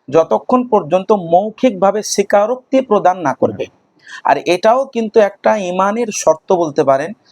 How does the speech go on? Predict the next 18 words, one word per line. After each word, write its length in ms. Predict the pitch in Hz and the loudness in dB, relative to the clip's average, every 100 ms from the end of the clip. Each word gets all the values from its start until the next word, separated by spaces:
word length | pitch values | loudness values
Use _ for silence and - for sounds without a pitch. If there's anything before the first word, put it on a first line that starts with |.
| _ - | _ -12
সুবুতে 760 | - - 208 202 247 247 262 | -8 -2 0 0 -2 2 0
ইমান 560 | 226 214 196 202 247 294 - | 0 -2 0 0 -2 -6 -4
এবং 300 | 190 196 214 - | -2 -2 -4 -2
ইজহারে 600 | 190 147 139 165 214 233 | 0 0 0 0 0 -4
ইমান 540 | 180 165 170 156 123 | -6 -2 0 0 0
দুটো 220 | 131 202 | -2 2
আলাদা 420 | 220 165 196 208 180 | 2 2 -2 0 -2
জিনিস। 360 | 151 131 - _ _ _ | -2 -8 -12 _ _ _
আপনার 380 | 147 - 202 220 | 0 0 0 0
অন্তরে 500 | 185 208 214 247 240 | 0 -4 -2 0 0
ইমান 380 | 214 202 208 226 | -2 -2 -2 -2
স্থাপিত 560 | 202 - 165 185 220 220 | -8 -4 -2 0 0 2
আছে 280 | 185 - | 0 -2
কিনা, 380 | 214 180 151 170 - - _ | -2 0 0 -2 -10 -20 _
এটা 200 | 269 240 | 0 0
মহান 400 | 202 185 208 240 - | 0 -2 0 -2 -2
আল্লাহ 280 | 185 196 190 | 0 -2 0
পাক 160 | 185 | 0